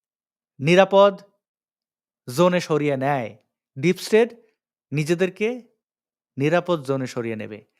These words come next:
ডিপ স্টেটকে দেওয়া প্রতিশ্রুতি রাখতে না পারলে, এই পাপেট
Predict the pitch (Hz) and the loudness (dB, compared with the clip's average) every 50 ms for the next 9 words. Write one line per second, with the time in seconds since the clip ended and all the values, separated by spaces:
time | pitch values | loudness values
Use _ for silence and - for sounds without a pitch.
0 | _ _ _ _ - 143 220 214 - - 269 269 254 - 285 254 226 240 226 226 | _ _ _ _ 2 4 4 4 4 6 6 6 6 6 4 8 10 10 10 10
1 | 220 180 139 131 135 - - 208 202 202 240 226 - - 233 196 247 202 190 185 | 8 6 4 0 -4 -6 -6 -4 -2 -2 -2 -2 0 -4 2 4 6 6 6 6
2 | 185 - 233 208 208 202 202 233 233 233 226 233 240 254 262 247 - 196 202 220 | 6 4 6 6 6 6 6 6 4 4 6 4 4 2 2 0 2 2 2 4
3 | 214 214 185 - - 233 214 156 - - | 8 6 6 6 6 4 4 4 2 -6